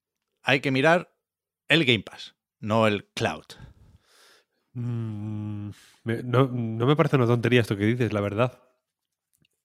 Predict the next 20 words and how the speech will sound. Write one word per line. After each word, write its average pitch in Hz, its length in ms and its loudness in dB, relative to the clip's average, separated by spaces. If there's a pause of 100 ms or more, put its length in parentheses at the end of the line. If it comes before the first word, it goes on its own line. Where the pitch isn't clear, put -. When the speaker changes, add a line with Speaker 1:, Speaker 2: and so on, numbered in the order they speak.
(120)
Speaker 2:
Aunque, 104 1080 0 (1400)
aunque 120 260 0
sí 123 140 -4
creo 139 240 6
que 143 80 4
van 127 160 6
un 113 100 -2
poco, 113 600 0 (360)
mm, 101 480 -8
de 101 100 0
la 98 120 2
mano, 95 320 0 (500)
en 110 120 -8
el 98 100 -8
sentido 110 500 4
de 117 120 4
que 95 540 0 (460)
la, 92 880 0 (880)
la 101 180 0
nube, 98 540 0